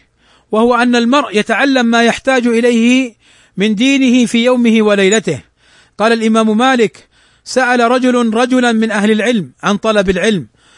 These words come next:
فقال: 'إن طلب العلم لحسن، ولكن انظر إلى ما، إلى الذي يلزمك من حين، من حين تصبح ومن حين تمسي، فالزمه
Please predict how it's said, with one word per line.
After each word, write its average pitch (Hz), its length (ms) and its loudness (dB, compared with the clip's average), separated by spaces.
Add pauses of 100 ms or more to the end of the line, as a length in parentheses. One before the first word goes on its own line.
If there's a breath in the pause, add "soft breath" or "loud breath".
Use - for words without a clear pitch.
(140 soft breath)
فقال: 247 380 0
'إن 254 340 0
طلب 240 360 0
العلم 226 360 0
لحسن، 208 580 -2 (600 soft breath)
ولكن 240 520 0
انظر 247 460 0
إلى 233 360 0
ما، 226 160 -2 (320)
إلى 220 140 0
الذي 254 380 0
يلزمك 240 480 0
من 226 200 0
حين، 240 440 0 (520 soft breath)
من 196 140 -2
حين 240 460 -2
تصبح 220 720 -4
ومن 202 260 0
حين 240 320 -2
تمسي، 269 560 0 (300 soft breath)
فالزمه 202 720 0